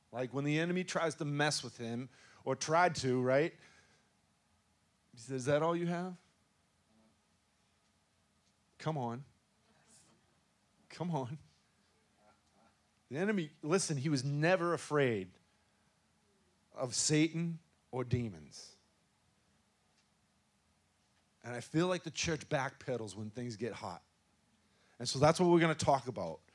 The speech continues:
We tend to make sc-, excuses for losing battles.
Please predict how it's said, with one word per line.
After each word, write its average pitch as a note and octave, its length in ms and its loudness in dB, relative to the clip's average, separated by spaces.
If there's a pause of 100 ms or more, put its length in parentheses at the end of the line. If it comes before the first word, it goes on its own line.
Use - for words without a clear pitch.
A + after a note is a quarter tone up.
(380)
We C#3 100 0
tend F#3+ 320 8
to F#3+ 40 4
make F#3 220 4
sc-, - 400 0
excuses E3+ 720 -2
for C3+ 120 -4
losing C3 360 2
battles. G#2+ 560 0